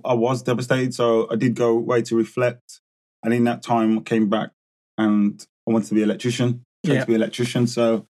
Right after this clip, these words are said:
Speaker 2: 'Cause I was thinking, you know, 'cause sometimes, like with me and Emily, when we started this property journey,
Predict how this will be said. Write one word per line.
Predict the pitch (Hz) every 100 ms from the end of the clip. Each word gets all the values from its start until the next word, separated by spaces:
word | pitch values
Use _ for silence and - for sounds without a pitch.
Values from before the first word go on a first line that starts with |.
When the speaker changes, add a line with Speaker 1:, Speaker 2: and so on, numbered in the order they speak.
| _ -
Speaker 2:
'Cause | 165
I | 175
was | 190 175
thinking, | - 185 165 151
you |
know, | 147 143
'cause | 143 139
sometimes, | 165 170 165 165 156 147 - _ _ _ _ -
like | 147 139
with | 147 135
me | 156 170
and | 151
Emily, | 156 151 135 135 139 - _ _ _ _
when | - 135 139 139
we | 165
started | 165 151 131 127
this | 139 131
property | - 131 - 120
journey, | 117 123 120 120